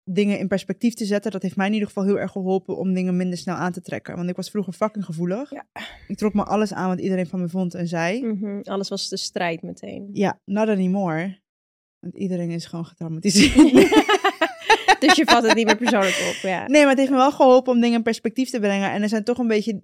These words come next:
Speaker 1: dingetjes gebeurd de afgelopen tijd waar we het wel over willen hebben.
Speaker 2: Ja.
Speaker 1: Niet te lang.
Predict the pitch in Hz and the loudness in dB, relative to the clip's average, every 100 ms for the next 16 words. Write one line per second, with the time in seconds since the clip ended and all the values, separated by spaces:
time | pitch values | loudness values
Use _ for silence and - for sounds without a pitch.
0 | 208 190 196 208 233 214 214 190 196 - | -2 0 0 -2 -6 -8 -6 -2 -2 -2
1 | 170 - 170 165 170 143 131 - 123 - | -6 -4 -6 -6 -6 -8 -6 -8 -8 -10
2 | - - 151 135 139 151 165 160 247 285 | -10 -10 -10 -8 -6 -6 -4 -4 -6 -8
3 | _ _ _ _ 302 269 - - 302 240 | _ _ _ _ -4 -4 -4 -6 -2 0
4 | 196 190 247 269 | 0 0 -2 -6